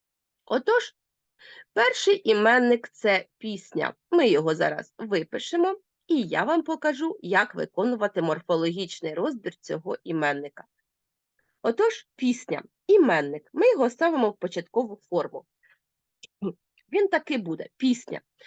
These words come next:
це загальна назва. Неістота. Пісня, вона моя, жіночий рід. Однина, називний відмінок, адже в реченні це слово стоїть у називному відмінку. Належить до першої відміни,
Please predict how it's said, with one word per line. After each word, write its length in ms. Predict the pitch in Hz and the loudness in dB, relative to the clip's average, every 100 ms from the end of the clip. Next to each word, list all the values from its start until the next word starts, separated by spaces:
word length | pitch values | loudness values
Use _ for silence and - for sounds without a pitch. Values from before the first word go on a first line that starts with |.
| - _ | -20 _
це 280 | 247 214 - | 2 2 0
загальна 680 | 190 208 196 233 226 185 | 0 0 2 0 0 0
назва. 480 | 156 151 151 - 160 - _ _ _ _ _ _ _ - | -4 -4 -8 -12 -14 -14 _ _ _ _ _ _ _ -2
Неістота. 840 | 175 180 233 - 196 185 208 262 _ _ _ _ _ | 2 2 -2 -2 -2 0 -2 -6 _ _ _ _ _
Пісня, 420 | 247 240 - 175 | -2 -2 0 -2
вона 340 | 170 190 226 | 0 0 2
моя, 400 | 220 175 160 170 - | 0 0 0 -4 -4
жіночий 600 | 202 202 185 180 175 165 | -4 -2 -2 -4 -8 -12
рід. 220 | 160 247 - _ - - - | -10 -14 -18 _ -20 -20 0
Однина, 580 | 240 226 202 180 165 202 - | 2 4 4 2 2 -2 -4
називний 600 | 240 233 226 196 208 196 | -2 0 0 -2 0 0
відмінок, 520 | 170 165 185 285 339 - | -2 -6 -4 -2 -4 -2
адже 320 | 190 180 175 | -2 -2 -6
в 120 | 165 | -4
реченні 580 | 180 277 415 302 240 175 | -2 -2 -2 -4 -2 -4
це 140 | 175 | -6
слово 360 | 175 226 370 392 | -10 -6 -2 -2
стоїть 500 | - 208 202 330 - | -4 -10 -6 -6 -6
у 140 | 302 381 | -2 2
називному 640 | 381 262 262 240 320 311 | 2 0 -2 0 0 0
відмінку. 640 | 269 269 294 247 - - - _ _ - - | -4 -4 0 0 -2 -8 -20 _ _ -20 -10
Належить 540 | - 226 247 240 285 - | 0 4 4 2 -2 -4
до 140 | 214 | -2
першої 540 | 226 220 202 175 202 185 | 0 2 0 -2 -8 -8
відміни, 560 | 170 165 233 349 202 | -8 -2 4 4 2